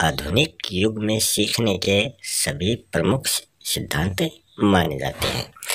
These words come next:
सीखने की परिभाषा करते हुए फ्रेंडसन ने लिखा है कि सीखना जो है वो अनुभव या फिर व्यवहार में परिवर्तन माना जाता है। शिक्षक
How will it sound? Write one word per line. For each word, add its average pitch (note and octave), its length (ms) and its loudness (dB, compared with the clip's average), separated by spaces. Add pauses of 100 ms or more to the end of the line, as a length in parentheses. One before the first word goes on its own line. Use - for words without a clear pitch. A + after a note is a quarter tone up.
(480)
सीखने C#3+ 580 2
की - 160 -2 (160)
परिभाषा D#2+ 560 2 (1200)
करते G2 380 0
हुए G#2 220 2 (200)
फ्रेंडसन G2 460 2
ने C#3 160 2
लिखा - 340 -2
है F#2+ 200 0 (840)
कि A2 460 4
सीखना C3+ 640 4
जो A#2 180 2
है F#2 180 2 (220)
वो F#2+ 160 6 (260)
अनुभव G2+ 580 2 (160)
या F#2+ 200 4
फिर G#2 220 0
व्यवहार C#2 480 2
में F#2 220 2
परिवर्तन F2 680 2 (440)
माना A2+ 440 2
जाता D#2+ 300 -2
है। C2+ 180 -2 (840)
शिक्षक - 600 4